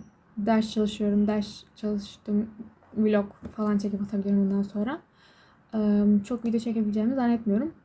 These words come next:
Ama çekebildiğim zaman çekip atmayı planlıyorum. Çünkü dediğim gibi bu YouTube işini seviyorum. Ve devam etmek de istiyorum hani. Eee, bu yüzden bugünlük böyle.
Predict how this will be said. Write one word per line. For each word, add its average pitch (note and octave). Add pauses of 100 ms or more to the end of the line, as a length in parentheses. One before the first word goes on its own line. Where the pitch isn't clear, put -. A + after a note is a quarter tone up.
Ama B3+
çekebildiğim C4
zaman C#4+ (640)
çekip A3
atmayı B3
planlıyorum. A3 (180)
Çünkü A#3+ (640)
dediğim A3
gibi A3
bu A3+
YouTube A#3
işini A3+
seviyorum. A3 (460)
Ve A3+
devam A#3+
etmek A#3+
de B3
istiyorum G3+
hani. G3 (460)
Eee, G#3 (800)
bu B3
yüzden B3 (160)
bugünlük A3+
böyle. A#3